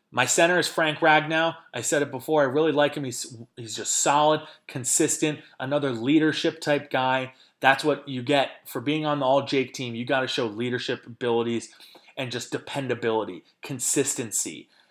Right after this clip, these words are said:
and just the Iron Man, you know, always being there and always being relied upon. My right guard is Billy Price, Ohio State. Very gritty, very consistent. Right tackle, I'm putting Isaiah Wynn from Georgia.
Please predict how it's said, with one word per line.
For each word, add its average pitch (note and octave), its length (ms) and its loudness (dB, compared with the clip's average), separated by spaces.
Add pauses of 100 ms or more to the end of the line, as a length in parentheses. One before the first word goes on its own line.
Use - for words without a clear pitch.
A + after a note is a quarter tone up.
(140)
and B2+ 140 -6
just B2+ 320 -6
the C3+ 160 0
Iron C3+ 400 2
Man, G2+ 340 -6
you A2+ 80 -6
know, G#2+ 140 -2
always C3+ 340 4
being C3 300 -2
there B2+ 220 -2
and A2+ 160 -6
always B2 320 0
being A#2+ 200 -6
relied G#2+ 380 0
upon. D#2+ 320 -10 (500)
My A#2+ 120 -2
right D#3+ 280 6
guard E3+ 280 10
is C3 100 -2
Billy D3 300 0
Price, D#3 480 2
Ohio C#3+ 340 2
State. D3+ 400 0 (240)
Very C#3+ 320 4
gritty, C#3 580 2 (160)
very C#3 220 6
consistent. C3+ 800 -4 (920)
Right C#3+ 280 6
tackle, D3+ 540 6
I'm C3+ 80 -6
putting C#3 180 -2
Isaiah C3+ 460 0
Wynn B2 400 -4 (180)
from A2+ 220 -10
Georgia. C3+ 560 2